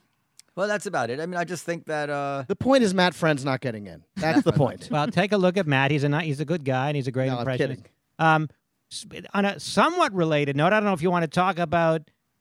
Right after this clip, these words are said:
Speaker 3: uh, San Francisco and reparations.
Speaker 1: Sure.
Speaker 3: Well, apparently San Francisco, you might not, might know more about this than me, but apparently San Francisco is considering, I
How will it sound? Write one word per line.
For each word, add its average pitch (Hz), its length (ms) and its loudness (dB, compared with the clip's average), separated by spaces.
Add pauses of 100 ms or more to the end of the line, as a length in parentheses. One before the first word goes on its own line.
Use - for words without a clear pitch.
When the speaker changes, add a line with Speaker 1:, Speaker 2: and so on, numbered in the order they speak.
(180)
Speaker 3:
uh, 151 260 -4
San 165 260 -2
Francisco 185 760 -4
and 139 440 -8
reparations. 139 880 -8 (160)
Speaker 1:
Sure. 175 340 -6 (800)
Speaker 3:
Well, 190 120 0
apparently 190 280 0
San 180 220 -4
Francisco, 170 500 -4
you 185 180 -2
might 233 200 0
not, 175 180 -4 (180)
might 175 380 -6
know 170 200 -2
more 160 160 0
about 151 200 -2
this 135 120 -10
than 139 200 -4
me, 311 160 -6
but 165 120 -4
apparently 185 420 -2
San 196 220 -4
Francisco 180 280 -6
is 165 120 -2
considering, 160 680 -2
I 143 40 -16